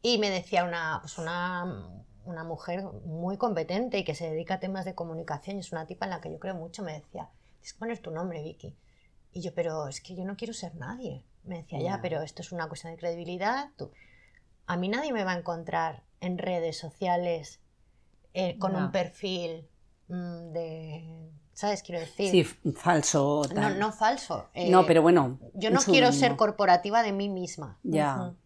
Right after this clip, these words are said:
Speaker 1: Yo he hecho una revista y quiero ser un canal.
Speaker 2: Claro.
Speaker 3: Ya.
Speaker 1: Quiero que a través de mí circulen cosas que creo que son interesantes y que pueden mejorar la
Speaker 2: Claro.
Speaker 1: vida.
Speaker 2: Claro, claro.
Speaker 1: La mía ya la mejoran.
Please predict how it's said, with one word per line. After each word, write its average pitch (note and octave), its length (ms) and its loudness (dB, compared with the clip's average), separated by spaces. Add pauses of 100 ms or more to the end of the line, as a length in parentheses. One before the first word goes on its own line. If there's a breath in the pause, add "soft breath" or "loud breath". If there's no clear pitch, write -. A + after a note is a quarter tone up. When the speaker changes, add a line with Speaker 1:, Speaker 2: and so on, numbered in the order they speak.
(140)
Speaker 1:
Yo A3 320 4
he G#3 100 4
hecho A3+ 180 -2
una B3 160 0
revista G3+ 680 -4 (580)
y F3 100 -10
quiero F#3 220 -4
ser G#3+ 160 -14
un A3+ 120 -12
canal. D#3 440 -10 (480)
Speaker 2:
Claro. B2+ 340 -6
Speaker 3:
Ya. C#3+ 180 -10
Speaker 1:
Quiero A3 240 0
que G#3 80 -4
a F#3 60 -6
través F#3 300 2
de A#3+ 120 0
mí B3+ 200 -2
circulen G#3 480 -6
cosas A3+ 320 -10
que F#3+ 100 -10
creo F#3 200 -10
que G#3+ 80 -10
son G#3+ 160 -10
interesantes G3 760 -8
y - 60 -20
que G3 100 -8
pueden G3+ 500 -8 (140)
mejorar F3 680 -4 (600)
la D#3+ 120 -2
Speaker 2:
Claro. G#3+ 180 0
Speaker 1:
vida. G3+ 340 0 (500)
Speaker 2:
Claro, C3+ 320 0
claro. C3 240 0
Speaker 1:
La G3 120 4
mía A#3 200 2
ya C4 120 6
la A3+ 100 0
mejoran. F3 580 -4